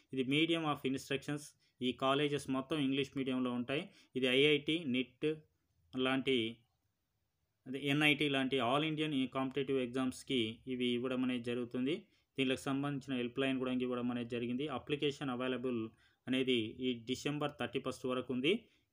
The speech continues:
ఇక్కడ last date for submission application through online అనేది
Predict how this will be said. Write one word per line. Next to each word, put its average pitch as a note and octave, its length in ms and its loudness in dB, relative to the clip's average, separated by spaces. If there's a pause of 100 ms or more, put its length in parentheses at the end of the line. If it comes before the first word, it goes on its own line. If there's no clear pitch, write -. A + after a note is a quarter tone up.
ఇక్కడ C#3+ 200 2 (480)
last C#3 400 2
date C#3 260 6
for C3+ 220 -2
submission C3 520 -4
application C3 560 -4
through B2+ 220 -4
online B2+ 400 0
అనేది C3 280 0